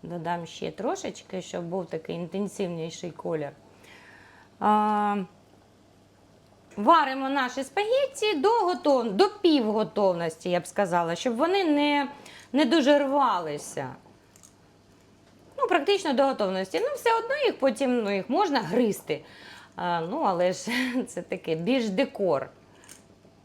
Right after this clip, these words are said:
Все, і так ми відварюємо наші, наші макарошки. Я відварила макарошки. Ось, де дивіться, який колір. І тепер беремо і,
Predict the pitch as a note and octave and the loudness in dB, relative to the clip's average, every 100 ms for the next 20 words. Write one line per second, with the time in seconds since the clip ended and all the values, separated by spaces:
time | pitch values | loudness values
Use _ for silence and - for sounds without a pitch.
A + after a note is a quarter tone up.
0 | _ _ - - - - - - - A4 | _ _ -20 -20 -20 -20 -14 -6 0 2
1 | G4+ G4 C5+ C#5+ F4+ F4+ G#4+ D#4 A3+ D4 | 2 2 0 0 2 2 2 0 4 2
2 | F4+ G4+ F#4+ D4+ A#3 A3 B3+ C4+ B3 A#3 | 2 -2 -2 -2 0 0 -2 -4 -4 0
3 | D4 F#4 C#4 A3 F3+ D#3+ D#3 D3+ - D#3 | 0 0 -4 -2 0 -2 -2 -6 -14 -16
4 | - - - - - - E3+ E3+ B3 A#3 | -18 -20 -20 -20 -20 -16 -8 2 2 2
5 | G#3 G3+ A#3 B3 B3 G3 F#3+ G3+ B3 C4 | -2 0 0 2 0 0 0 2 0 2
6 | B3 A#3 G3 F3+ F3 - - C4+ E4 G4 | 2 2 -2 -2 -4 -8 -2 0 0 -4
7 | - - F#3+ F3+ E3+ F3+ G3+ G3+ - F#3 | -10 -10 -4 -4 -4 -2 0 -2 -2 -2
8 | F3+ F#3 G#3 - F#3+ F3+ F3 B3+ F#4+ _ | -2 -2 -4 -2 -2 0 0 -4 -6 _
9 | - - - _ - E4+ B3 E4+ D#4 G4+ | -20 -20 -20 _ -2 0 0 -2 -2 0
10 | E4+ C#4+ G#4 A#4 B4+ C5 B4+ - _ - | 2 2 2 2 2 2 0 -8 _ -2
11 | F#4 F#4+ | 0 0